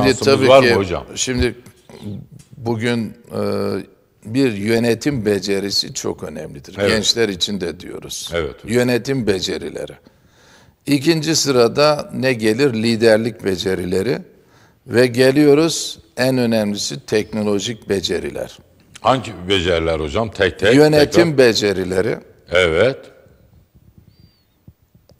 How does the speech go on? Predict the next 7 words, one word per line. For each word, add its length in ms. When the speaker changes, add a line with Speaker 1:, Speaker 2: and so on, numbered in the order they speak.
Speaker 2:
Liderlik 680
becerileri. 800
Speaker 1:
Evet. 420
Speaker 2:
Bir 180
de 180
teknolojik 720
beceriler. 560